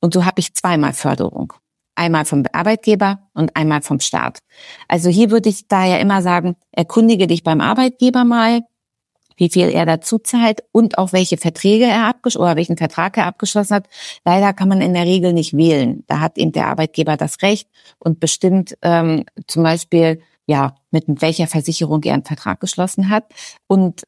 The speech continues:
dann aber auch einmal diesen Minimumbeitrag für sich dort einzahlen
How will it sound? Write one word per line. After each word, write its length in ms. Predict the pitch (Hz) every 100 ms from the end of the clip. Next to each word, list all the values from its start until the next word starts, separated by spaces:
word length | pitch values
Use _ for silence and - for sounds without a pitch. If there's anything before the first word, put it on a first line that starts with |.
| -
dann 360 | 170 185 240
aber 240 | 247 208 -
auch 200 | 170 -
einmal 280 | 170 170 160
diesen 340 | 160 156 151 -
Minimumbeitrag 920 | 180 196 185 175 160 165 175 - 156
für 100 | -
sich 220 | 160 233
dort 200 | - 247
einzahlen 640 | 254 214 226 226 208 208 214